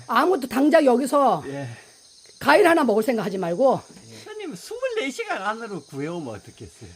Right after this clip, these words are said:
Speaker 1: 안 돼. 스물네 시간 안에 오늘 당장 구해와.
Speaker 2: 아, 오늘 그럼 히-, 어.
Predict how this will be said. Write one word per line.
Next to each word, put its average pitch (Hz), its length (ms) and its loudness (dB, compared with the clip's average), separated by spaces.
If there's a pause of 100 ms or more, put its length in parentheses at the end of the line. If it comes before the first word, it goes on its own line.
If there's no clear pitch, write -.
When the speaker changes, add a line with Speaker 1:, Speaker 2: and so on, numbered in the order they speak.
Speaker 1:
안 311 180 0
돼. 277 220 0 (1000)
스물네 392 400 4
시간 302 220 0
안에 226 220 0
오늘 240 320 0
당장 208 360 -4
구해와. 131 380 -14 (720)
Speaker 2:
아, 127 320 -10
오늘 202 300 -4
그럼 185 180 -6
히-, 151 460 -18
어. 131 180 -14